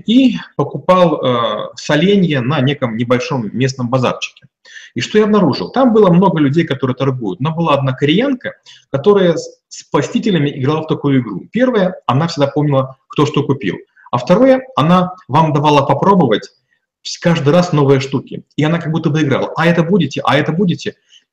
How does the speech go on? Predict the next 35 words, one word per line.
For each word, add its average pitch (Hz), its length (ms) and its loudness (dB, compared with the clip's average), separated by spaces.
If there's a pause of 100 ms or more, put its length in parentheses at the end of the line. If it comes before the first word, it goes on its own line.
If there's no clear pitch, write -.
И, 165 340 -6
и 156 80 -2
взрослые 143 540 0
люди, 117 240 -6
и 139 140 -2
молодые, 139 520 0
и - 140 -6
пожилые, 139 560 2
и 117 60 0
мужчины, 139 460 0
и 120 40 0
женщины, 139 400 -2
и 127 40 2
дети, 143 280 -4 (320)
все - 160 -2
с 170 100 0
удовольствием 147 460 2
играли. 120 280 2
Все - 220 -2
пытались 139 520 -2 (460)
как 131 140 -2
будто 151 200 0
бы 139 120 -2
у 156 140 0
нее 151 220 4
выманить 147 520 2 (160)
чуть 135 260 0
больше 160 320 2
граммов 139 500 0
или 139 120 2
чуть 131 240 -6
больше 151 260 -4
сортов 151 360 -2 (300)
этого 131 260 0
лакомства. 104 640 0